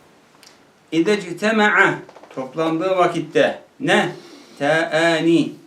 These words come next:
İki ta toplandığı vakitte. Nerede? Fi evveli mudari'in.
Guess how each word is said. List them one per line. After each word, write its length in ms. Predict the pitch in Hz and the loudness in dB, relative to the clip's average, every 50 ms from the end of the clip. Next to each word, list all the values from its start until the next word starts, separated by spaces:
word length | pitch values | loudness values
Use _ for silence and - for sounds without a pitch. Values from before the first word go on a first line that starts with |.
| _ _ - | _ _ -8
İki 280 | 285 - - 214 - | -8 -6 -6 -6 -6
ta 280 | 175 180 180 180 180 180 | -2 0 2 2 2 2
toplandığı 640 | 180 165 151 - - 165 160 160 156 151 - 131 139 | 0 -2 -4 -4 -4 -4 -4 -4 -4 -4 -2 -2 0
vakitte. 540 | 165 151 147 143 135 - - 110 92 - - - _ _ _ _ _ _ _ _ - | 0 0 -2 -4 -8 -8 -8 -10 -10 -10 -10 -18 _ _ _ _ _ _ _ _ -10
Nerede? 720 | - 135 156 202 247 233 208 180 170 180 196 202 - - - _ | -6 -2 0 2 2 2 2 2 2 0 0 -2 -4 -8 -14 _
Fi 260 | - 147 147 147 147 - | -4 -2 -2 -2 -2 -2
evveli 580 | 180 214 220 208 185 175 170 165 156 151 151 151 | -2 0 0 -2 -2 -2 0 0 0 0 -2 -2
mudari'in. 1120 | 151 147 147 139 139 147 147 147 143 139 139 165 180 - - 180 214 240 247 247 247 - | -2 -2 -2 -2 -2 0 0 2 2 0 0 -2 -4 -4 -4 -4 -2 0 0 0 -2 -4